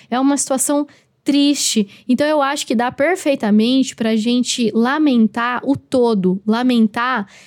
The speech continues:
é, a, a situação, né? Conseguir reconhecer, por exemplo, a violência histórica e velada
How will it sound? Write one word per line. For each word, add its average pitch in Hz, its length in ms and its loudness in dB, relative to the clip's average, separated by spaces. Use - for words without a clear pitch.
é, 226 200 -4
a, - 220 -4
a 240 40 -4
situação, 240 960 -2
né? 226 200 -2
Conseguir 277 540 2
reconhecer, 302 880 0
por 240 200 -2
exemplo, 208 580 0
a 233 120 -4
violência 247 480 0
histórica 294 680 -2
e 302 80 2
velada 202 720 0